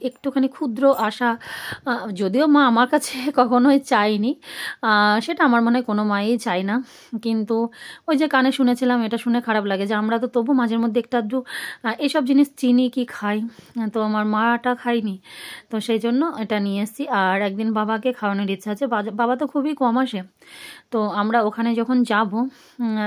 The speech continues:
বেশিরভাগ দিন আমরা বিকেলের দিকে যাই। তো আদ্রিজাকে বলছি যে এরপরে যেদিন আমরা বিকেলের দিকে যাব, উম, তো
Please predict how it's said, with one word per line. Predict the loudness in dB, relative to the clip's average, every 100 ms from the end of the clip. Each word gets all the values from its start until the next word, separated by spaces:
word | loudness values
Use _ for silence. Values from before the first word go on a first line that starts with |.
| 0
বেশিরভাগ | 0 2 0 2
দিন | 2
আমরা | 2 2 0
বিকেলের | 0 0 0 0
দিকে | 0 0
যাই। | 0 -4 -6 -16 -20 -20 -20 _
তো | -2 0
আদ্রিজাকে | 0 0 0 0
বলছি | 0 0 -2 -2 -2
যে | -2
এরপরে | -4 -2 0
যেদিন | 0 0 0
আমরা | 0 0 0
বিকেলের | -2 -2 -2 0
দিকে | 0 0
যাব, | 0 -2 -2 -4 -16 _ -6
উম, | -4
তো | -2 -2